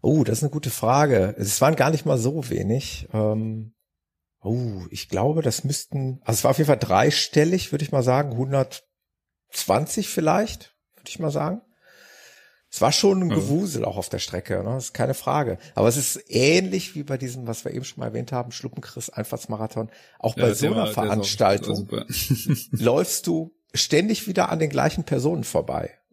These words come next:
Speaker 1: weil die dann
Speaker 2: Mhm.
Speaker 1: mal im V P sind, während du läufst und dann umgekehrt und dann plötzlich bist du wieder bei demjenigen und kannst wieder quatschen und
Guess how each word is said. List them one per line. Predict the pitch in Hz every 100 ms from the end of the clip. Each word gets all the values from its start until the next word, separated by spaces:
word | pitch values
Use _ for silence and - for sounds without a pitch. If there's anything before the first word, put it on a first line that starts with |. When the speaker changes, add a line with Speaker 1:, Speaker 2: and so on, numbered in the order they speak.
| -
Speaker 1:
weil | 113 107
die | 123 131
dann | 220
Speaker 2:
Mhm. | 101
Speaker 1:
mal | 139 131
im | 123
V | - 127
P | - 131
sind, | 123 131 -
während | 101 98 104
du | 104
läufst | 107 147 156 - -
und | 98 -
dann | 98 -
umgekehrt | 120 139 139 - 127 123
und | 113 101
dann | 107
plötzlich | - 117 120 -
bist | 110 110
du | 98
wieder | 113 95
bei | 76 80
demjenigen | - 90 82 82 87 107 101
und | 92
kannst | 104 92 -
wieder | 101
quatschen | - - 87 - 120 120
und | 95